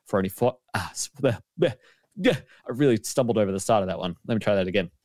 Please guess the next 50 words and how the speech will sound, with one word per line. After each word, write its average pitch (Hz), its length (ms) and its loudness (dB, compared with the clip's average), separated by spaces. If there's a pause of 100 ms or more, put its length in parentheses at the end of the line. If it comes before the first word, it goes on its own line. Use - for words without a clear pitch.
(480)
For 233 400 4
only 214 380 4
five 226 380 2
dollars 185 400 2
a 123 120 2
month, 147 360 -2 (920)
you 117 100 -6
get 104 180 0
twenty-four 131 380 2
hours 117 220 0
of 107 80 -6
early 110 180 2
access 117 360 0
for 113 180 0
all 160 120 4
episodes 123 380 -2
of 113 100 -2
the 113 80 -6
Minimap 117 360 -2
Cast, 139 400 0 (280)
some 143 200 0
extra 226 260 0
bonus 127 260 2
features 127 320 -2
we're 123 80 2
planning 131 300 0
on 120 100 -2
cooking 131 320 -4
up, 160 180 0 (180)
and 214 340 -4 (160)
more. - 300 -2 (160)
Head 120 100 2
on 110 100 2
over 110 160 0
to - 120 -10
patreon 107 420 0
dot 101 180 0
com 120 240 2
slash 143 340 -2
minimap 151 380 0
A 139 80 4
U 175 260 4 (300)
if - 140 -20
you 113 60 -4
wanted 127 200 2
to 120 60 -2
help 123 160 2
us 110 100 -2
out 147 220 2
there. 98 220 2